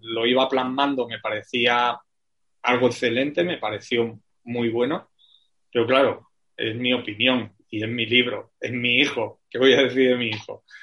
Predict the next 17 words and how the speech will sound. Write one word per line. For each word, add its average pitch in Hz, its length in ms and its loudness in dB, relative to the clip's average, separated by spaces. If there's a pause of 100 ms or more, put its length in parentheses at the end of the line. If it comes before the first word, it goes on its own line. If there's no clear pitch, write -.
(360)
Entonces, 156 1080 6 (180)
eh, 127 1400 4
sencillamente, 147 880 0
pues, 127 500 0
quería, 139 640 2 (340)
pues, 107 400 -8
de 117 180 -10
una 120 160 -4
forma 123 320 -2
más 123 420 -6
objetiva 135 800 0
ese, 113 800 -2 (320)
ese 131 220 -4
compartir 131 600 0
y 143 120 2
poder 117 560 0
profundizar, 117 800 -2